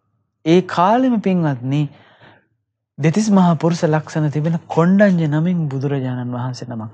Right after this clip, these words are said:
පහළ වුණා. එතකොට පින්වත්නි, දෙතිස් මහා පුරුෂ ලක්ෂණ සසරේ ලැබෙන්නේ මහා පින්වන්ත අයට. උන්වහන්සේලා සසරේ කුසල් පුරුදු කරද්දි, පුරුදු කරද්දි,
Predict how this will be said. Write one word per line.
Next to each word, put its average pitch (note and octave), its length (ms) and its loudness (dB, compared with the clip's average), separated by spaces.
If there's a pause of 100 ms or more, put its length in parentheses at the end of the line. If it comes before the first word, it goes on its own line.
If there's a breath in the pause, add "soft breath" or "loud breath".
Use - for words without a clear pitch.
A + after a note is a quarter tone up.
පහළ G2+ 280 -10
වුණා. - 280 -16 (1400 loud breath)
එතකොට A3 320 4
පින්වත්නි, G#3 460 6
දෙතිස් E3+ 340 0
මහා G3+ 280 2
පුරුෂ F3+ 300 -4
ලක්ෂණ F3+ 520 -2 (160)
සසරේ F#3+ 460 -2
ලැබෙන්නේ G3 580 0 (400 loud breath)
මහා E3+ 400 0 (240)
පින්වන්ත E3 580 0
අයට. G#2 280 -10 (480)
උන්වහන්සේලා D#3+ 640 0
සසරේ D#3 380 -6
කුසල් F3 360 -2
පුරුදු E3 320 -2
කරද්දි, F3 340 2
පුරුදු D#3+ 340 -4
කරද්දි, A3 420 -2